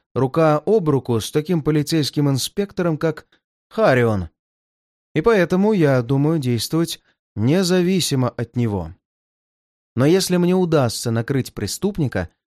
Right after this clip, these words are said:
то это неожиданное открытие выведет, может быть, господина инспектора из его обычной флегмы.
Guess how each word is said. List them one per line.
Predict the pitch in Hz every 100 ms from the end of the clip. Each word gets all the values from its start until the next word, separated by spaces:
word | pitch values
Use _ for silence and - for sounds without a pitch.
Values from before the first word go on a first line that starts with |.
| _ _ _ -
то | 214
это | 170 156
неожиданное | 147 139 123 127 127 113
открытие | 107 - 127 151 - 175
выведет, | 156 226 214 202 190
может | 196 160
быть, | 165 180
господина | 151 147 - 156 165 170
инспектора | 156 160 135 - 220 220 - 123 107 - - -
из | 175
его | 170 180
обычной | 170 170 160 170 160
флегмы. | - 131 110 92 92 82